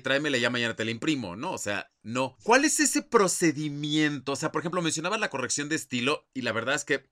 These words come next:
a mí me entran dudas, ¿no? O sea, ¿qué te corrigen la ortografía o te corrigen la sintaxis? No sé. Platícanos un poquito sobre el proceso de la editorial, por favor.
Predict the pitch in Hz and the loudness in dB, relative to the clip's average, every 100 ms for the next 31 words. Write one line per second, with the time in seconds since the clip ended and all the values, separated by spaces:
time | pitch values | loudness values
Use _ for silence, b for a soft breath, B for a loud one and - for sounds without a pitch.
0 | - 101 120 131 107 98 110 117 90 101 | -10 -6 -6 -4 -6 -6 -6 -6 -8 -8
1 | 123 - 113 123 147 160 - 123 117 135 | -12 -8 -6 -4 -4 -4 -2 -4 -4 -4
2 | 110 101 90 87 110 135 151 143 135 127 | -4 -6 -8 -8 -6 -2 0 2 2 2
3 | 117 107 101 104 104 104 117 131 123 117 | -2 -4 -4 -6 -6 -6 -4 -2 -2 -4
4 | - 104 - 95 110 139 175 - 139 113 | -6 -4 -4 -2 4 6 4 0 -4 -2
5 | 190 - 160 - - 160 160 196 208 196 | -2 2 2 2 -2 -2 -2 -2 -2 -2
6 | 175 135 170 147 170 151 117 107 - 113 | -4 -6 -8 -4 -4 0 -2 -2 -4 -4
7 | - 123 139 120 104 95 92 98 98 104 | -4 -4 -4 -4 -2 -4 -6 -6 -4 0
8 | 104 98 - 92 92 92 98 101 | 0 -2 -8 -10 -6 -6 -6 -8